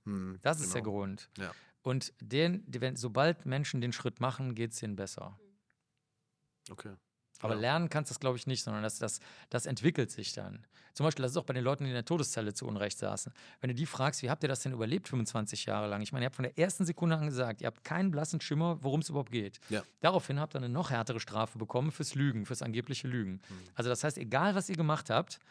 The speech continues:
Speaker 2: ihr habt immer die Wahrheit gesagt, ihr wart immer straight, ihr habt euch auf keine Verhandlungen eingelassen und jedes Mal wurde es dadurch schlimmer.
Speaker 1: Mhm.
Speaker 2: Und dann sagen die, „Ja, weil wir es einfach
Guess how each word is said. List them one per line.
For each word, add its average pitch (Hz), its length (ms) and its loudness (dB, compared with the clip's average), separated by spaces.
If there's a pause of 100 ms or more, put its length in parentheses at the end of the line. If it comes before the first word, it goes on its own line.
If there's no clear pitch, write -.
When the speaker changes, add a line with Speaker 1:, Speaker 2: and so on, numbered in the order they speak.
(280)
Speaker 2:
ihr 123 100 2
habt 131 200 2
immer 202 200 4
die 196 140 0
Wahrheit 151 260 0
gesagt, 120 440 0
ihr 117 100 -4
wart 117 220 2
immer 190 220 6
straight, 143 580 0
ihr 117 100 0
habt 131 140 0
euch 120 120 -2
auf 101 80 -2
keine 156 220 2
Verhandlungen 151 380 2
eingelassen 135 480 0
und 117 200 -2
jedes 170 280 4
Mal 143 200 2
wurde 170 200 6
es 170 100 -2
dadurch 147 280 2
schlimmer. 110 360 0 (340)
Speaker 1:
Mhm. 104 260 -2 (520)
Speaker 2:
Und 151 120 2
dann 147 100 2
sagen 139 220 2
die, 156 280 4
„Ja, 139 380 2
weil 139 180 2
wir 151 60 2
es 139 100 -2
einfach 135 480 -2